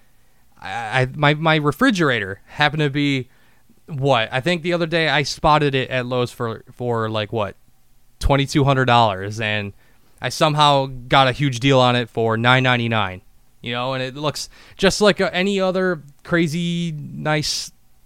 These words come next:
fridge, whatever, and it does the job. I don't, I didn't need anything crazy, but it was just, it was just, you know, one of those deals that you just had to jump on. And I think sometimes, uh, you have to understand some of those deals.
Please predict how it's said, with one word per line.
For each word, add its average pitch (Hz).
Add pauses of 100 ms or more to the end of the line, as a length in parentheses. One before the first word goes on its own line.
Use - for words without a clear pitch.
(140)
fridge, 160
whatever, 202
and 285
it 269
does 320
the 320
job. 285
I 120
don't, 196
I 185
didn't 196
need 196 (340)
anything 180
crazy, 156
but 139
it 127
was 135
just, 143
it 143
was 131
just, 135 (100)
you 123
know, 113 (180)
one 107
of 120
those 127 (200)
deals 127
that 113
you 110
just 123
had 110
to 135
jump 120
on. 95 (640)
And 104 (480)
I 123
think 180
sometimes, 180
uh, -
you 156
have 165
to 151
understand 147 (1200)
some 131
of 135
those 147
deals. 170